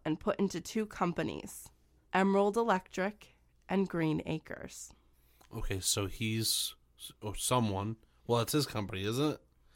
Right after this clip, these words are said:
Speaker 1: It's
Speaker 2: The
Speaker 1: both
Speaker 2: son?
Speaker 1: of his companies.
Speaker 2: Okay, so
Speaker 1: And, but don't forget the other company the two sisters are also involved in.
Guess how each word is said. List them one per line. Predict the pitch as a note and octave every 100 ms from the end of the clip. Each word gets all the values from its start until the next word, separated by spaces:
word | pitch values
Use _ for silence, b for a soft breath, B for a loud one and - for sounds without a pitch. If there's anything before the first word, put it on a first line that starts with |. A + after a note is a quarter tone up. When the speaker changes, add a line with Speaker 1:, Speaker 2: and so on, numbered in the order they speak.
| -
Speaker 1:
It's | -
Speaker 2:
The | F#3+
Speaker 1:
both | F#3+
Speaker 2:
son? | C3
Speaker 1:
of | D#3+
his | D#3 -
companies. | E3+ D3 - F#2 F3+ - -
Speaker 2:
Okay, | G#3 A3+
so | B3+
Speaker 1:
And, | A#3+ -
but | F#3+ -
don't | G3+ G3
forget | G3+ G3
the | F#3
other | - F#3
company | F#3+ G3+ F3+ F#3 E3+ E3+ b b b b b -
the | F#3+ F3+ E3+ D#3+ - _
two | - A3
sisters | G3 A3+ G#3 F3+ E3
are | D#3+
also | D#3 - D#3
involved | D3+ D3 C3+ -
in. | -